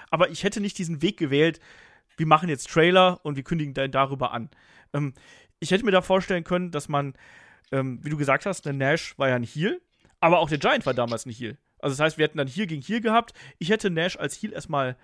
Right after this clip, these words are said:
bewahrt, genauso wie ich, äh, Scott Hall als Babyface eingesetzt hätte. Ich hätte, ähm, Scott Hall bei einer, bei einer Show einfach auftreten lassen. Sprich,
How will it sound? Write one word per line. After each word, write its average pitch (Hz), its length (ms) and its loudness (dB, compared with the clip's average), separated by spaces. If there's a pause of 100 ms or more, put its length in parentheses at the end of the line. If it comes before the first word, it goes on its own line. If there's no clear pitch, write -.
(320)
bewahrt, 139 460 2
genauso 170 400 0
wie 160 120 -8
ich, - 220 -14
äh, 135 240 0 (380)
Scott - 320 -2
Hall 185 120 2
als - 200 -8
Babyface 143 640 -2
eingesetzt 127 440 -6
hätte. 147 120 -8
Ich 202 160 -10
hätte, 226 320 -2 (360)
ähm, 165 260 0 (920)
Scott 190 360 -2
Hall 196 360 -4 (600)
bei 180 240 2
einer, 175 460 4
bei 170 100 2
einer 180 140 2
Show 214 240 -6
einfach - 400 -8
auftreten 139 460 -6
lassen. 110 300 -10
Sprich, - 400 -6